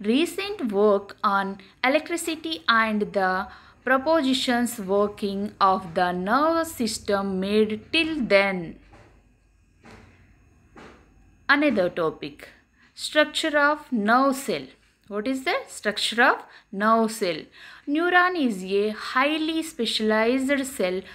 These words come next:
which is responsible for transmission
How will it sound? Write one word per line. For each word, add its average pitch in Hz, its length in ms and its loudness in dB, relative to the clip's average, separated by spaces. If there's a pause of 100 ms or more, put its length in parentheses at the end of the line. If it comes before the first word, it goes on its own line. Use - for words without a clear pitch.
(160)
which 214 300 -2
is 311 380 -2
responsible 294 840 0
for 240 240 -2
transmission 220 920 -2